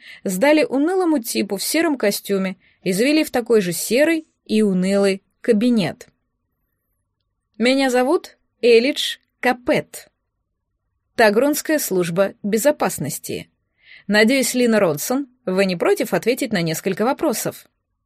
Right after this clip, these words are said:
«Угу. Как будто у меня был выбор. Познакомилась я уже с подобным товарищем на Верхоноре.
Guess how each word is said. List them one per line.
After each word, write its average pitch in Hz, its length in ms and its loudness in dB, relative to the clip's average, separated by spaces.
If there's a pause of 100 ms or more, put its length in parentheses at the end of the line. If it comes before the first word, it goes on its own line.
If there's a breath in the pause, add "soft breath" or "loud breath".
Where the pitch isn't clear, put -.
(360)
«Угу. 240 460 0 (560)
Как 196 200 -2
будто 196 340 0
у - 20 0
меня 190 260 0
был 240 200 0
выбор. 175 460 -2 (1080)
Познакомилась 330 800 0
я 190 140 0
уже 185 160 -2
с - 60 -10
подобным 208 460 0
товарищем 196 540 0
на 202 80 0
Верхоноре. 208 640 -2